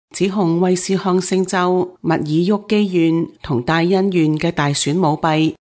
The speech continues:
要求法官推翻呢兩個縣嘅選舉結果。值得注意嘅係，十二月八號係各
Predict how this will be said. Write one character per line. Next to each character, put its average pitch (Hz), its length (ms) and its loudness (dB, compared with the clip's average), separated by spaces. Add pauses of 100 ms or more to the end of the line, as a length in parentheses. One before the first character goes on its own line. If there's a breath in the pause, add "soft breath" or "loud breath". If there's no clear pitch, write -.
(160)
要 233 120 0
求 147 220 -2
法 170 240 -2
官 202 300 0
推 196 180 -2
翻 190 340 -2
呢 202 100 0
兩 143 220 0
個 160 140 0
縣 151 260 0
嘅 160 160 0
選 156 260 -2
舉 156 180 -2
結 175 220 -6
果。 151 480 0 (400)
值 151 140 0
得 180 200 -4
注 180 200 -2
意 165 240 0
嘅 180 120 0
係， 156 360 0 (260)
十 - 140 -4
二 180 80 -2
月 180 220 2
八 185 240 -2
號 170 420 2 (160)
係 170 160 -2
各 190 160 -2